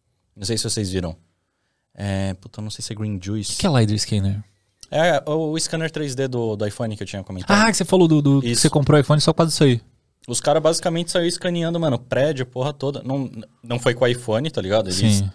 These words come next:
Speaker 1: têm os scanners três D de fato ali, que é bem mais preciso. E, mano, eles misturaram, tipo, é, captação mesmo com, é, escaneamento três D. Mano, o bagulho ficou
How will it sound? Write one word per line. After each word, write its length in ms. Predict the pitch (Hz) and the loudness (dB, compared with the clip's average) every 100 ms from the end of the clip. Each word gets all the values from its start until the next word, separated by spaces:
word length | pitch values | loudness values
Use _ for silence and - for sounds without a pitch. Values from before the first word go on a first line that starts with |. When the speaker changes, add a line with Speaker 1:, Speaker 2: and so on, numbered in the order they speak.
| - | -4
Speaker 1:
têm 160 | 104 | -2
os 100 | 110 | -2
scanners 520 | 110 - 110 107 101 | -4 -4 -2 -2 -4
três 220 | - 104 98 | -4 -6 -2
D 100 | 101 | -4
de 100 | 107 | -4
fato 360 | - 104 - | 0 0 2
ali, 140 | 95 104 | -4 -6
que 180 | - 92 - | -10 -12 -10
é 100 | 90 | -12
bem 220 | 92 104 | -4 -2
mais 180 | 107 - | -2 -4
preciso. 580 | 113 107 - 110 143 156 _ _ _ _ | -8 -8 -8 -8 -8 -12 _ _ _ _
E, 240 | - 117 127 | -6 -4 0
mano, 240 | 170 127 | 2 4
eles 200 | 117 123 | 2 0
misturaram, 640 | 139 - 202 175 147 151 | -2 -2 2 4 4 4
tipo, 760 | 139 - 131 127 113 98 90 85 120 | 0 -4 -2 0 0 0 -4 -10 -16
é, 840 | - 98 92 92 90 87 87 90 - _ _ _ | -8 -4 -2 -2 -4 -6 -8 -10 -16 _ _ _
captação 640 | 117 110 147 131 - 147 | -4 -2 0 0 0 -2
mesmo 360 | 139 123 160 185 | 0 0 0 -6
com, 400 | - 180 202 240 - _ _ _ _ | -6 -6 -4 -8 -12 _ _ _ _
é, 380 | 123 127 123 123 | -4 0 0 0
escaneamento 680 | 123 143 147 147 135 139 | -2 -4 -4 -2 -4 -4
três 280 | - 147 131 | -6 -4 -4
D. 320 | 104 101 139 | -4 -2 -2
Mano, 300 | 139 143 104 - _ _ | -4 -4 -6 -10 _ _
o 40 | 113 | -6
bagulho 300 | 113 127 214 | -6 -4 -10
ficou 200 | - | -16